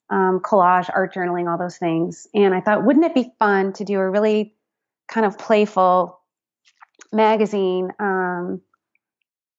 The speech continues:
and call, and, and one of our employees, you know, we were all trying to name it, and Jerry said, you know, "Let's, what about Cloth Paper Scissors?" And I'm like, "That's it. That's <laughs> perfect."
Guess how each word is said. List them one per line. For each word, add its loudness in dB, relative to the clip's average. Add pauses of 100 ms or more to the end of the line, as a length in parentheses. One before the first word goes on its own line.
(560)
and 4
call, 4
and, 0
and -2
one 0
of 0
our 2
employees, -2
you -6
know, -2
we 0
were 4
all 4
trying -6
to -2
name -2
it, -2
and -4
Jerry 0
said, 0
you -2
know, 2
"Let's, -4
what -2
about 0
Cloth 0
Paper 0
Scissors?" 0
And 0
I'm 2
like, -4
"That's 0
it. 2 (160)
That's 0
<laughs> -14
perfect." 0